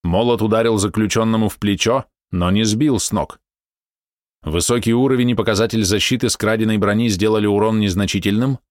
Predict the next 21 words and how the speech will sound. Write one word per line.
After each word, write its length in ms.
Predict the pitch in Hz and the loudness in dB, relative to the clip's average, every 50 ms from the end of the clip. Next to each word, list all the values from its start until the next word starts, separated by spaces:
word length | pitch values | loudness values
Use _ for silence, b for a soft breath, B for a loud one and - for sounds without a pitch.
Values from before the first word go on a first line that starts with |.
| _ _ _ _ _ _ _ _ _ - | _ _ _ _ _ _ _ _ _ -8
но 200 | 80 78 76 82 | -4 -2 -2 0
Агата 320 | 85 80 87 87 - 92 | 0 0 0 0 0 0
не 80 | 92 95 | 0 0
отступила. 640 | 95 90 - - 110 90 113 127 113 78 - - _ _ _ _ _ _ _ _ _ _ _ _ _ _ _ _ _ _ - | 0 -2 -2 -4 -4 -2 -2 -2 -2 -2 -4 -6 _ _ _ _ _ _ _ _ _ _ _ _ _ _ _ _ _ _ -4
Она 320 | 87 85 92 113 135 131 | -2 0 0 0 0 0
продолжила 720 | 107 123 131 139 131 139 147 147 143 101 123 135 131 131 | 0 0 0 2 2 2 2 2 2 2 2 2 2 2
атаковать, 480 | 127 117 123 101 123 123 123 135 131 113 | 2 0 0 0 0 0 0 0 0 0
отвлекая 460 | 117 107 107 117 101 120 123 123 120 | -2 -2 0 -2 0 0 0 0 2
внимание 420 | 110 110 113 113 117 120 120 117 113 | 2 0 0 0 0 0 0 0 0
на 120 | 110 101 | 0 0
себя, 500 | - - 101 95 127 160 131 87 - - _ _ _ _ _ _ _ - | 0 0 0 0 0 0 0 -4 -6 -10 _ _ _ _ _ _ _ -6
тогда 320 | - 87 80 82 85 87 | -4 -2 -2 0 -2 0
как 180 | 98 110 95 95 | 0 0 0 0
бравые 400 | 87 95 92 104 113 110 110 101 | 0 2 2 2 2 2 2 0
солдаты 400 | - - 104 104 107 123 117 117 | 2 0 0 0 0 0 0 0
нанесли 420 | 113 113 113 113 107 - 127 131 | 0 0 0 0 0 0 -2 -2
критический 640 | - - 113 120 110 131 131 - 127 107 - - 127 | 0 0 -2 -2 -2 -2 -2 -2 -2 -2 0 0 0
удар 320 | 120 113 120 127 123 113 | 0 2 0 0 0 0
негодяю 480 | 113 120 113 113 107 113 117 120 117 107 | 0 0 0 0 2 2 2 2 0 0
в 100 | - - | -2 -4
спину. 480 | - - - 139 139 117 95 - - | -6 -4 -2 -2 -2 -2 -2 -4 -8